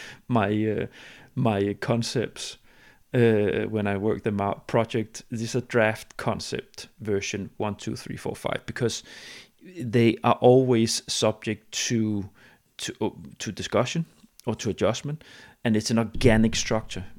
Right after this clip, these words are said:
I-, it's never set in stone at any time. The only time it's set in stone, that's when you submit the, uh, submit the document, more or less. <laughs> And it's also important as a proposal developer, and you should know this,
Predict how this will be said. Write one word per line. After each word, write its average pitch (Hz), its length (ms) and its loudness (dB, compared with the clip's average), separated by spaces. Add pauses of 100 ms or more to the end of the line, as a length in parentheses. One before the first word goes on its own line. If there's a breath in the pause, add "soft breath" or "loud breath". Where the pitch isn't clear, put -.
(160)
I-, 113 200 -2
it's - 280 -8
never 110 440 0
set - 320 -4
in 101 100 -6
stone 101 720 -2 (160)
at 117 180 -6
any 120 280 2 (240)
time. 101 320 -2
The - 100 -4
only 147 200 4
time 139 280 -2
it's 135 100 -4
set 135 180 2
in 143 80 0
stone, 139 360 -4
that's - 220 -14
when - 140 -6
you - 80 -10
submit - 420 -10
the, - 300 -10
uh, - 120 -12
submit - 340 -8
the - 60 -10
document, - 540 -14 (220)
more - 160 -10
or - 60 -10
less. - 260 -16 (120)
<laughs> - 80 -10 (340)
And 117 220 0
it's 120 220 0
also 175 500 6 (840)
important 147 720 0 (440)
as 104 300 2
a 95 220 0
proposal 127 540 -2
developer, 82 520 -10 (480 loud breath)
and 110 100 -6
you 87 60 -8
should - 180 -6
know 123 180 4
this, - 260 -6